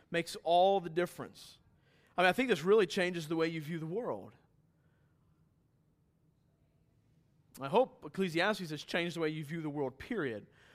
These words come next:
But we get to this point, and once again, this changes the way we view the world. But he does, what's interesting, he doesn't stop there. As you guys know, the verse goes on. The problem <laughs> is that the teacher continues, and he says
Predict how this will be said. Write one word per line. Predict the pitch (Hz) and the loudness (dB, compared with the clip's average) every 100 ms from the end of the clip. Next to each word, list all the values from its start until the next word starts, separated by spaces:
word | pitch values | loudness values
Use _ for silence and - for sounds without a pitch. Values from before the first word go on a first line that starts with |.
| _ - | _ -2
But | 185 165 | 0 0
we | |
get | 185 185 | -2 -2
to | |
this | 156 | -6
point, | - 202 151 | -2 -2 0
and | 156 | -2
once | 160 156 | -2 -4
again, | 139 165 170 | -8 -4 -4
this | 139 | -4
changes | - 190 190 156 | -6 -6 -6 -8
the | 156 | -2
way | 147 | 0
we | 139 | 0
view | 131 143 | -2 -6
the | 135 | -6
world. | 143 185 139 - - _ _ _ _ _ _ - | -4 -2 -4 -8 -20 _ _ _ _ _ _ 0
But | 233 | 2
he | |
does, | 202 240 | 6 6
what's | 214 208 | 6 4
interesting, | 254 233 208 | 4 4 4
he | 196 | 0
doesn't | 190 240 277 285 175 | 4 6 6 4 -2
stop | - - 208 202 190 | -6 -4 0 -2 -2
there. | 190 185 | -2 0
As | 160 | 0
you | 170 | 2
guys | 185 165 | 2 2
know, | 202 | 0
the | 175 | -2
verse | 147 170 | -2 -4
goes | - 160 151 | -2 -4 -2
on. | 226 175 151 - _ _ _ _ | 0 0 -2 -6 _ _ _ _
The | 160 | -6
problem | - 233 254 262 180 170 156 151 - - | 4 8 10 10 8 4 0 -6 -10 -14
<laughs> | _ _ - | _ _ -8
is | 170 | -6
that | 196 | -4
the | 170 | -6
teacher | - - - | -6 -6 -4
continues, | 175 156 226 196 135 139 - - _ _ _ - | -6 -2 -2 0 -2 -4 -10 -18 _ _ _ -2
and | 165 | -2
he | |
says | 160 185 165 | 2 4 4